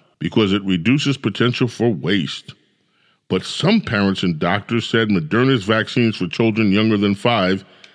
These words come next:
has been especially hard to find. Well, what do you know? So it appears that the children,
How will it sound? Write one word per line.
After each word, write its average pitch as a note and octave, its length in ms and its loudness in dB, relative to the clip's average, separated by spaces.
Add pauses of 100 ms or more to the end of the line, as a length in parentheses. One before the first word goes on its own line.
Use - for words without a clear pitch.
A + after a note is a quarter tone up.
(160)
has F#2 240 -2
been A#2 420 2
especially D2+ 1200 -4
hard F#2+ 500 -2
to G#2 120 -2
find. D2+ 640 -8 (360)
Well, C#3 280 2
what G#2+ 200 2
do C3 60 4
you B2 120 4
know? C#2+ 260 -2 (420)
So B2 240 2
it B2 60 4
appears D3+ 680 2
that A#2 440 2 (440)
the A2 120 0
children, A2 680 0